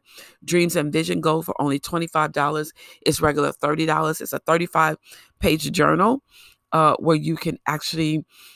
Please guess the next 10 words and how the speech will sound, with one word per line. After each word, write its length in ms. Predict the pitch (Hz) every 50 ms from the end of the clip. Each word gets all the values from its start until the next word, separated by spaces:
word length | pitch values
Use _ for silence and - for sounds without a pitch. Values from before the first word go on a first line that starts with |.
| _ _ - _
uh, 160 | - 156 147 - -
write 300 | 151 160 156 156 - -
down 220 | 156 143 139 147
your 120 | 143 143
dreams 420 | 147 - 147 139 135 143 139 139 -
and 200 | - 139 151 135
visions. 600 | 139 143 135 139 - - 156 - - - - - - - - - - _
And 180 | 151 160 160 -
so, 480 | - - - 170 156 147 143 143 - - _ _ _ _ _ -
um, 240 | 143 139 143 -